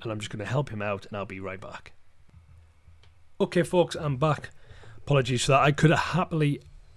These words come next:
have edited that out, but I thought it would be prudent to leave it in because there you go, it's, it's me and my dog communicating with each other. So, going back to Betty there and her jumping up,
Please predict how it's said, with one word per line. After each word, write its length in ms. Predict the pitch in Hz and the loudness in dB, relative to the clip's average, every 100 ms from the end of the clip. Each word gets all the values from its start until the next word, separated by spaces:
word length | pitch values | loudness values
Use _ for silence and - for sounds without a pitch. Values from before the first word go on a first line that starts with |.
| - | 0
have 140 | 160 139 | 2 6
edited 380 | 151 139 127 127 | 4 4 2 0
that 120 | 135 | 2
out, 220 | 127 127 - | 2 0 0
but 80 | |
I 120 | 117 123 | 0 0
thought 280 | - 139 | 2 2
it 80 | 120 | 0
would 160 | 117 117 | -4 -10
be 60 | |
prudent 320 | 107 - 123 113 | -8 -6 -6 -6
to 100 | 123 | -6
leave 180 | 120 | -6
it 80 | 123 | -4
in 180 | 135 147 | -2 0
because 460 | 135 - 151 147 - | -2 -2 0 0 0
there 120 | 151 | 2
you 80 | 165 | 4
go, 120 | 180 | 4
it's, 160 | 180 | 2
it's 160 | 120 127 | 0 0
me 160 | 151 160 | 2 4
and 80 | |
my 140 | 143 135 | 4 4
dog 200 | - 123 | 6 6
communicating 640 | - 123 120 113 - 110 107 | 4 2 2 0 -4 -6 -6
with 100 | 98 | -8
each 180 | 98 | -10
other. 180 | 98 98 - - - - - - - - - - - - | -12 -12 -14 -18 -20 -20 -20 -20 -18 -16 -14 -14 -14 -2
So, 420 | - 247 190 - - - - | 8 10 10 4 -10 -20 4
going 200 | - 220 | 8 8
back 160 | 185 147 | 8 2
to 80 | 156 | 2
Betty 260 | 208 214 | 2 2
there 220 | 160 135 | 2 2
and 120 | 113 117 | 2 2
her 120 | 123 | 0
jumping 500 | 120 151 123 117 165 | 0 0 0 0 0
up, 260 | 180 - | 0 -4